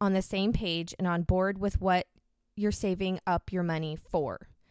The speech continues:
So if it's a pressure canner to be able to can vegetables and meats and combination recipes, maybe it's a dehydrator,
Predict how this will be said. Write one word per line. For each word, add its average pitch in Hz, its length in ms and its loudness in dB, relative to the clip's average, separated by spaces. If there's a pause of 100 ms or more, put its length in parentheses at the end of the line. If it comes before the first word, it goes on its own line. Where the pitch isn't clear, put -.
(340)
So 214 400 6
if 196 120 -2
it's 185 120 -6
a 170 80 -2
pressure 262 420 2
canner 240 380 4
to 226 140 -4
be 180 160 0
able 165 180 -4
to 175 100 -6
can 160 380 -2
vegetables 190 680 2
and 160 200 0
meats 247 500 0
and 160 160 -2
combination 220 540 -2
recipes, 220 520 0
maybe 175 320 0
it's - 200 -10
a 180 60 -6
dehydrator, 220 920 2